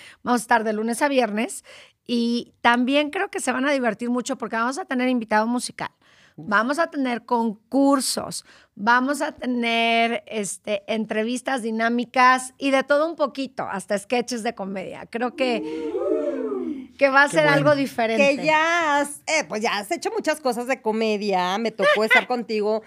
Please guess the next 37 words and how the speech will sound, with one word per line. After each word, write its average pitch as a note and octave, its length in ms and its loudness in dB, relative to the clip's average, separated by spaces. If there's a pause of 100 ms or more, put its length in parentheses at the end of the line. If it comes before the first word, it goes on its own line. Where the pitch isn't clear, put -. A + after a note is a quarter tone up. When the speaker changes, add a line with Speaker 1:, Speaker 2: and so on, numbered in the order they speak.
(200)
Speaker 3:
en A3 160 -4
la G3+ 140 -2
parte G3 240 -2
de A3+ 60 -2
Bola G#3+ 260 0
de A3 100 -2
Locos F#3+ 580 -2
que - 120 -6
estuviste. G3+ 580 0
Speaker 1:
Sí. G#3 360 -2
Speaker 3:
Y A#3+ 800 -4
eres B3 280 0
muy C4+ 260 0
consentida A#3+ 1080 -2
para G#3 220 -2
la F3+ 180 -4
comedia. G3+ 480 -4
Tienes C4+ 300 -4
esa C#4+ 240 -6
vis. A3 420 -8 (420)
Speaker 1:
Pues, F4+ 220 2 (200)
fíjate F#4+ 400 2
que F#4 120 -2
yo E4+ 100 2
no F#4 240 -2
sabía F4 340 2
que - 80 -2
la D4+ 160 0
tenía, C#4+ 240 -2
Speaker 3:
<laughs> A3+ 1040 8
Speaker 1:
pero D4+ 220 10
Speaker 3:
La D4+ 80 12 (100)
Speaker 1:
la E4 100 6
verdad, E4 180 8 (200)
Speaker 3:
tienes. D#4 160 2
Speaker 1:
pero, F4 240 6 (320)
pero C#4+ 200 4